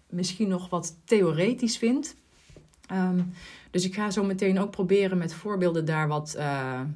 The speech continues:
ja, wat in-, inkleuring aan te geven. Maar die, het, het is dus eigenlijk nodig, dat heb ik in de vorige aflevering ook gezegd, het is eigenlijk nodig om alle kanten van jezelf te omarmen. Dus pak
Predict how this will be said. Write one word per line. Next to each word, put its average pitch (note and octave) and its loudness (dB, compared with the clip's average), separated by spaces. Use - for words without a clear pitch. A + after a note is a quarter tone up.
ja, - -4
wat C#3+ -6
in-, F#3+ -2
inkleuring C#3 -2
aan A#2+ -6
te B2 -12
geven. B2 -10
Maar F3 0
die, G#3 0
het, F#3+ -4
het G3 -6
is A#3+ 4
dus A3 0
eigenlijk F3+ -2
nodig, F#3+ -2
dat E3 -6
heb E3 -2
ik D#3 -6
in D#3+ 0
de D3+ 2
vorige F#3 0
aflevering D#3 -4
ook G#3+ -4
gezegd, - -6
het F#3 -8
is G#3 -8
eigenlijk G3+ -2
nodig G#3 2
om F#3 -2
alle D4+ 0
kanten G#3+ 0
van F#3+ 0
jezelf F#3 2
te - -6
omarmen. D#3+ 0
Dus C3 -10
pak - -2